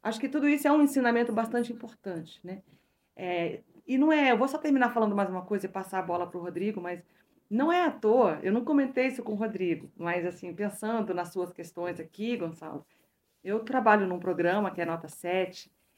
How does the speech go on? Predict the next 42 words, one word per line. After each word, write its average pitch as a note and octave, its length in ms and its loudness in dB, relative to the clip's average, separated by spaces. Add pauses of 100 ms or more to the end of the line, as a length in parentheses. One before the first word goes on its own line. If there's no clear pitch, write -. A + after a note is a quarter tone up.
(140)
e F3+ 480 4
que F#3+ 80 -4
é E3+ 120 2
uma D#3 340 -4
nota, E3 320 -4
a E3 60 -8
maior E3+ 320 0
nota, F#3+ 380 2
né, F3+ 120 0
de F3 80 -6
uma E3+ 140 -4
pós-graduação E3+ 720 -2
aqui E3 240 -10
no D#3+ 100 -6
Brasil, E3 520 -2 (480)
e G#3+ 140 2
uma C4+ 120 4
das C4 140 0
palavras A3 400 2
mais A3 260 2
faladas G3 600 0
no E3+ 80 -8
meu F3 140 -2
departamento, E3+ 680 -8
no E3 60 -8
meu F3 160 -2
programa F3 500 -2
de E3+ 100 -4
pós-graduação, E3+ 680 -6
é G#3 100 0
excelência. F3+ 720 -4 (400)
Somos E3+ 360 -4
um F#3+ 60 -2
programa G3+ 380 2
de G#3 80 0
excelência, E3+ 560 -2
somos E3+ 360 -8
um F#3 40 0
programa G3 360 -2
de G3 60 -6
excelência. G3 560 -6 (600)
E C#4 520 6